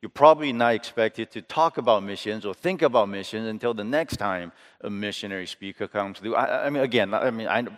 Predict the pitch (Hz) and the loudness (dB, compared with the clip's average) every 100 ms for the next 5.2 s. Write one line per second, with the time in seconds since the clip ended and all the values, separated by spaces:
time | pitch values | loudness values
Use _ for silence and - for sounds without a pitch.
0 | - 120 117 107 113 110 110 123 110 120 | 2 4 4 0 0 0 2 0 0 -8
1 | 117 113 110 117 - - - - 120 120 | -8 -10 0 0 0 -18 -20 -6 -4 -4
2 | 120 123 123 139 120 160 170 180 226 156 | 0 0 4 2 2 -6 -6 4 4 4
3 | 147 139 127 117 135 98 107 107 127 120 | 2 2 2 0 -2 2 0 0 -6 -4
4 | 127 127 127 123 - 143 156 143 104 - | -4 -4 -6 -8 -4 -4 2 2 2 -4
5 | 123 | -4